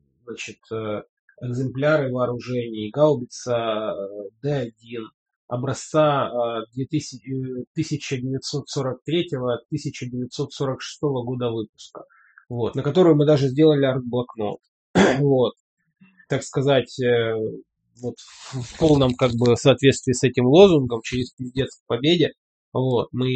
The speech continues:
идём. Соответственно, вот у нас, э, э, гаубица сорок третьего года и арт-блокнот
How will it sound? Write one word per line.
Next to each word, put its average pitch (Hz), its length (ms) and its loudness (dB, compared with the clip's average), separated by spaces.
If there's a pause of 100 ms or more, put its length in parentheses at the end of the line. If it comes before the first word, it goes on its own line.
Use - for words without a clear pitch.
идём. 117 380 -2
Соответственно, 127 840 -2
вот 113 100 -12
у 123 60 -12
нас, 123 400 -4
э, 117 40 -2
э, 120 120 -2 (360)
гаубица 120 760 -4
сорок 127 280 -6
третьего 123 380 -6
года 135 400 0
и 131 180 -2
арт-блокнот 127 680 -4